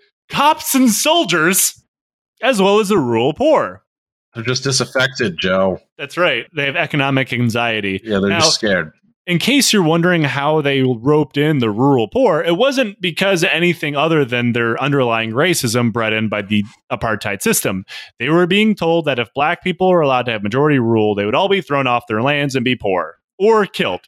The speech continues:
Speaker 1: probably killed, because there'd be a white genocide, which is also
Speaker 2: Good.
Speaker 1: something Eugene Terre Blanche talked about.
Speaker 2: Good, good, good.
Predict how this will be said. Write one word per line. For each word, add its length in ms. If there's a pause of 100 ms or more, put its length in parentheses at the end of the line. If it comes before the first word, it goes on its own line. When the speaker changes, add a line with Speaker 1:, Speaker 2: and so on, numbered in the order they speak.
(120)
Speaker 1:
probably 480
killed, 280 (200)
because 180
there'd 120
be 80
a 60
white 240
genocide, 600
which 180
is 80
also 200
Speaker 2:
Good. 80
Speaker 1:
something 320
Eugene 300
Terre 200
Blanche 340
talked 280
about. 280
Speaker 2:
Good, 280 (380)
good, 340 (200)
good. 300